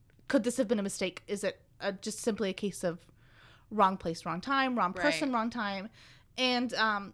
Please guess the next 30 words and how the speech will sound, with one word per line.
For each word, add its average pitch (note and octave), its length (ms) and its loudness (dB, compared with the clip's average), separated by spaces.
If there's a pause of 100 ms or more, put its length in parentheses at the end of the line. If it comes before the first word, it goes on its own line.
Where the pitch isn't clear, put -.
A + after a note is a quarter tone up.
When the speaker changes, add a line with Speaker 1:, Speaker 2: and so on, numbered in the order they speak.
Speaker 1:
Hodge C4 280 0
lets B3 160 0
her B3+ 80 -2
know G#3 200 0
that G3 240 0
if - 160 -8
it - 80 -6
was, F#3 380 0
she G#3 200 -6
wouldn't F#3+ 220 -4
have F#3 80 -6
been F#3 120 -6
able F3+ 160 -6
to F#3+ 100 -10
see - 140 -10
the F3+ 100 -10
demon E3 340 -6
for E3+ 140 -6
what D#3+ 160 -2
it - 80 -12
was, - 360 -12 (120)
and G3+ 100 -6
her G3 100 -2
mind F3 300 0
would F3 80 0
have F3 140 -8
processed - 420 -6
the C#3 80 -8
information F3 440 -12
differently. - 420 -16